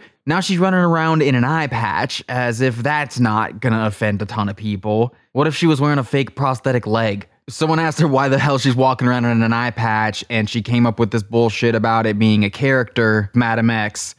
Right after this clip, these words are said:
who I guess is supposed to be a spy and not have any real identity. I'm sure you'd have a hard time figuring out the message there. Uh, quote, "She's a spy. She's a secret agent. She travels the world. She changes her identity. She sleeps with one eye open,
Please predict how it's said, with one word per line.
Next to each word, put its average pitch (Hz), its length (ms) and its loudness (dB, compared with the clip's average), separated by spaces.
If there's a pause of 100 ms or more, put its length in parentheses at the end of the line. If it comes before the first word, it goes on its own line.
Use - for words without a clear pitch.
(140)
who 131 160 4
I 120 60 0
guess 139 240 -2
is 123 100 -4
supposed 131 300 -2
to 123 40 -4
be 123 140 2
a 113 60 0
spy 151 720 0
and 123 220 4
not 135 240 2
have 135 260 -2
any 127 180 4
real 123 280 2
identity. 127 920 0 (260)
I'm 117 60 -4
sure 131 240 -2
you'd 120 260 2
have 117 280 -2
a 117 80 0
hard 120 320 0
time 131 300 0
figuring 110 520 2
out 110 280 0
the 117 80 2
message 107 420 0
there. 107 460 2 (460)
Uh, 117 220 -2
quote, 143 400 0 (140)
"She's 143 260 0
a 143 60 0
spy. 123 540 0
She's 143 200 2
a 151 80 2
secret 147 340 -2
agent. 117 400 0
She 143 140 -2
travels 156 400 -2
the 139 80 -2
world. 120 480 0
She 131 140 0
changes 143 340 0
her 135 160 0
identity. 113 840 -4
She 175 140 2
sleeps 175 300 2
with 160 120 0
one 160 160 2
eye 156 180 0
open, 127 420 2